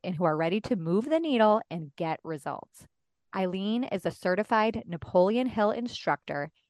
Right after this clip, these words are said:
and certified Tony Robbins coach. As a survivor of child abuse, thriving through the daily challenges of a rare illness, and the wife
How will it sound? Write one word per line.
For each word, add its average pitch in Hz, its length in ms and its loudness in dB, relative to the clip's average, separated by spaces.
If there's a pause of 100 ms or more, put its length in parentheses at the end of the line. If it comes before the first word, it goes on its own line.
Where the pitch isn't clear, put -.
(180)
and 160 240 -6
certified 220 680 0 (160)
Tony 180 280 0
Robbins 160 420 0
coach. - 460 -8 (600)
As 185 140 -2
a 175 80 0
survivor 190 580 2
of 185 200 0
child 165 400 -4
abuse, 147 500 -8 (220)
thriving 202 600 0
through 175 340 -2
the 165 120 -4
daily 180 400 -4
challenges 156 540 -2
of 143 80 -8
a 151 80 -4
rare 160 440 0
illness, 156 460 -6 (640)
and 180 220 -2
the 160 80 0
wife 170 420 0